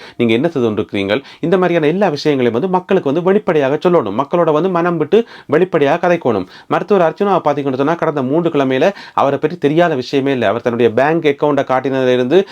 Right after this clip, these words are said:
தன்னுடைய குடும்ப வாழ்க்கையை பற்றி சொன்னதிலிருந்து, தன்னுடைய முதல் மனைவியை பற்றி சொன்னதிலிருந்து எல்லாம் சொல்லிவிட்டார்.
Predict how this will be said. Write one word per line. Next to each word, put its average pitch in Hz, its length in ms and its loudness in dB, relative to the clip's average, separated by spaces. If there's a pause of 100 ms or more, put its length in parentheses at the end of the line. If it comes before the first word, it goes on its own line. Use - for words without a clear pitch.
(180)
தன்னுடைய 127 300 0
குடும்ப 165 280 0
வாழ்க்கையை 135 360 0
பற்றி 120 180 -2
சொன்னதிலிருந்து, 123 500 0
தன்னுடைய 143 320 0
முதல் 147 280 0
மனைவியை 131 340 0
பற்றி 117 200 -4
சொன்னதிலிருந்து 123 560 2
எல்லாம் 175 360 0
சொல்லிவிட்டார். 143 420 0